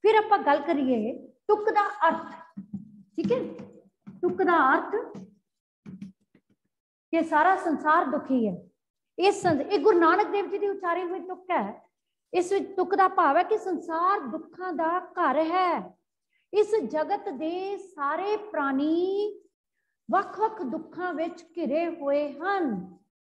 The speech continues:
कोई भी किसी नू कोई दुख, किसी नू कोई दुख, हर कोई यही समझदा है कि उसका दुख सब तो वड्डा है। फिर आपां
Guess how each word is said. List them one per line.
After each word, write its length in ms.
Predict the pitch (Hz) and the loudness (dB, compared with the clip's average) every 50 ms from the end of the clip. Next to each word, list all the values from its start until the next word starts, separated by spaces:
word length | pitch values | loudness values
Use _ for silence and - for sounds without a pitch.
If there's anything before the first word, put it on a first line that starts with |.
| _ _ _ _ _ _ _ _ _ _ _ _ _ - 349 | _ _ _ _ _ _ _ _ _ _ _ _ _ 2 4
कोई 240 | 381 415 440 440 440 | 6 6 8 8 8
भी 160 | 440 440 427 427 - | 6 4 2 2 -2
किसी 280 | 359 359 - - 427 415 | -6 -6 -4 -4 -4 -2
नू 120 | 403 403 - - | -2 -4 -6 -4
कोई 240 | - 285 277 302 349 359 | 0 2 2 2 2 -2
दुख, 280 | 359 381 370 370 - | -2 -6 -6 -8 -8
किसी 280 | - 330 339 339 359 349 | -10 -10 -8 -6 -4 -2
नू 140 | 339 349 330 - - | -2 -2 -4 -6 -4
कोई 260 | - 262 269 330 359 - | 0 2 2 2 2 2
दुख, 360 | 370 392 415 427 - - - - _ _ _ _ _ _ _ _ _ _ _ _ - | 2 2 0 0 0 -6 -18 -20 _ _ _ _ _ _ _ _ _ _ _ _ 2
हर 160 | 320 403 453 427 | 2 2 2 4
कोई 120 | - 453 440 | 2 4 4
यही 200 | 403 403 415 453 | 4 4 2 0
समझदा 460 | 440 427 339 311 311 330 285 294 302 339 | 0 0 -2 0 0 0 2 2 2 2
है 80 | 370 | 0
कि 180 | 359 - 392 381 359 339 - - - _ _ _ _ _ _ - | -2 -4 -8 -8 -8 -10 -14 -20 -20 _ _ _ _ _ _ -6
उसका 340 | 359 359 349 - 415 403 381 | -4 -4 -4 -4 -4 -4 -4
दुख 280 | 233 220 381 - - 415 | -4 -4 -6 -8 -10 -16
सब 300 | - - - 403 403 - - | -14 -6 -8 -8 -6 -2 0
तो 140 | 453 427 392 | 2 2 4
वड्डा 340 | 359 285 190 - 247 247 254 233 | 2 0 0 0 0 0 0 0
है। 160 | 269 285 220 175 - - - _ _ _ - | -2 -4 -4 -4 -8 -16 -20 _ _ _ -4
फिर 260 | 330 403 466 480 480 440 349 - - - - - 285 | 0 0 0 0 0 -4 -6 -6 -12 -18 -14 -6 -6
आपां 320 | 294 285 - 339 330 320 | -6 -4 -2 0 0 0